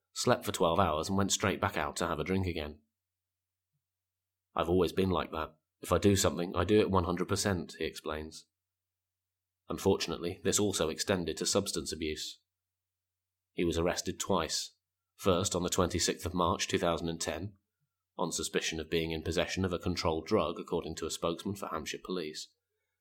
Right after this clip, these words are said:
and then on the sixteenth of April, charged with Section thirty-nine common assault,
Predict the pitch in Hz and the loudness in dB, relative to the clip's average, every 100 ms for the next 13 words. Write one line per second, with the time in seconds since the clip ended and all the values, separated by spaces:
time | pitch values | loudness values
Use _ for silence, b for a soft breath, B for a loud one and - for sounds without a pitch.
0 | _ _ - 101 110 87 92 101 - - | _ _ -2 4 4 4 2 2 2 0
1 | 85 78 90 98 95 80 - _ _ _ | -4 -4 -2 -2 -2 -6 -8 _ _ _
2 | _ - 85 78 82 85 - 95 - 90 | _ -4 0 0 0 -2 -2 -2 -2 -4
3 | - 87 - 104 90 82 85 82 73 71 | 0 0 0 0 0 -2 -4 -6 -4 -2
4 | - 90 82 | 0 0 -2